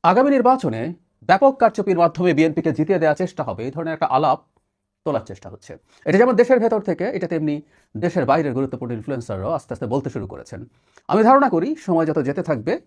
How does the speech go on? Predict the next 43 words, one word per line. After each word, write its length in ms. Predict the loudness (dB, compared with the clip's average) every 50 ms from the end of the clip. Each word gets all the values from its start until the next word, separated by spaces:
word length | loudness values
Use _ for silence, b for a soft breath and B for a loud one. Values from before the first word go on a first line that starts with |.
| _
এই 120 | -4 -4 -2
ব্যাপারে 300 | -2 -2 -2 -4 -4 -4
কথা 240 | -6 -8 -6 -8 -8
তত 180 | -8 -8 -8
বাড়বে 380 | -6 -6 -4 -6 -4 -6 -8 -8 -8 _ _ _ _ _ _ _ _
এবং 200 | -4 -2 -2 2
বাড়তে 240 | 2 2 2 2 0
বাড়তে 400 | 0 0 -2 -4 -4 -4 -4 -6 -10 _ -2
নির্বাচনের 520 | 0 2 4 4 4 4 2 -2 -6 -6
পর 180 | -8 -8 -8 -10 -10 _ _ _ _ _
এটা 180 | -10 -8 -8
নিয়ে 260 | -8 -8 -8 -10 -12 -14 -20 _ _ _ _ _ _ -4
জল 240 | 0 2 2 2
ঘোলা 200 | 0 -2 -4 -4
করার 160 | -4 -6 -10 -10
চেষ্টা 280 | -12 -16 -16 -16 -16 -16
হবে। 140 | -16 -18 -20 -20 _ _ _ _ _ _
আমি 180 | -16 -16 -16 -14
খুব 140 | -16 -12 -10
কনফিডেন্টলি 420 | -10 -8 -8 -8 -10 -10 -12 -16 -16
এটা 120 | -14 -12
মনে 160 | -8 -8 -4
করছি, 260 | -4 -4 -4 -6 -6
কারণ 200 | -6 -4 -6 -6 -8 b b b b b b 0
দীর্ঘদিন 380 | 2 4 4 4 2 2 0
থেকে 180 | -2 -2 -2 -2
এই 80 | -2
ধরনের 280 | -2 -2 -2 -2 -2 -2
একটা 380 | -4 -4 -2 0 0 0 0 -2 -8 _ _ _ _ _ _ _ _ -12
গ্রাউন্ড 400 | 0 2 4 4 6 4 2 2
তৈরির 240 | 0 -4 -4 -6
চেষ্টা 260 | -10 -12 -12 -12 -14 -14
আসলে 180 | -14 -14 -14
আমি 100 | -14 -16
দেখছি। 320 | -16 -20 -20 -20 -20 -20 -20 _ _ _ _ _ _ _ _ _ _ _ _ _ _ _ _
কেন 180 | 0 0 2 0
কথাটা 240 | -2 -2 -4 -6
মনে 140 | -6 -6 -6
হলো 120 | -8 -6 -6
পরে 200 | -4 -4 -4 -4
আসছে, 180 | -4 -6 -6
তার 120 | -6 -4 -4
আগে 160 | -6 -6